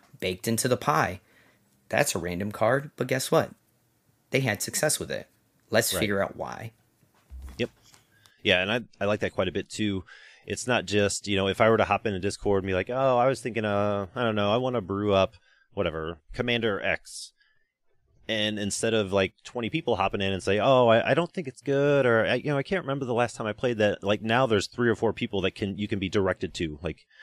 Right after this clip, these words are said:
Speaker 2: "Oh, so-and-so has played it, so-and-so's taken it to a tournament, so-and-so's been working on it, here's your resources, like, talk, you need to talk to them about it." And I love that we have that now on, on so many different, um,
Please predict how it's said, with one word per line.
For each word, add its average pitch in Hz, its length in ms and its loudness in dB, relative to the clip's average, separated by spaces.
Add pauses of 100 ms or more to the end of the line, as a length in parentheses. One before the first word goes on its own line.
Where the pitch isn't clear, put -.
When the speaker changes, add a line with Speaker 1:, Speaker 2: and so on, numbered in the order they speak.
(140)
Speaker 2:
"Oh, 120 200 6
so-and-so 117 420 2
has 107 80 2
played 117 300 2
it, 117 120 2
so-and-so's 104 400 0
taken - 220 -2
it 95 120 0
to 98 100 -4
a 92 40 -2
tournament, 120 440 -2
so-and-so's 104 460 -2
been 95 160 -4
working 110 260 0
on 104 100 0
it, 82 160 -4
here's 107 220 0
your 92 100 0
resources, 87 600 -4
like, 85 160 -2 (560)
talk, 110 200 0
you 104 120 -4
need 104 220 0
to 95 60 -4
talk 87 200 -2
to 82 80 -6
them 78 160 -2
about 71 240 -12
it." - 120 -18 (640)
And 101 80 -2
I 101 60 4
love 101 260 2
that 92 100 -2
we 87 120 0
have 82 320 -2 (160)
that 87 260 0
now 90 280 0
on, 92 120 -4 (540)
on 104 100 -4
so 131 300 2
many 104 160 -2
different, 95 480 -2
um, 78 460 -4